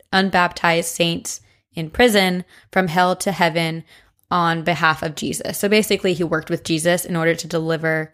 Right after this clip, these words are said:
people who were unbaptized to heaven.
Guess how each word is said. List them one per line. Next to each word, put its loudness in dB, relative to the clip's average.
people 2
who -2
were 2
unbaptized 0
to 0
heaven. -4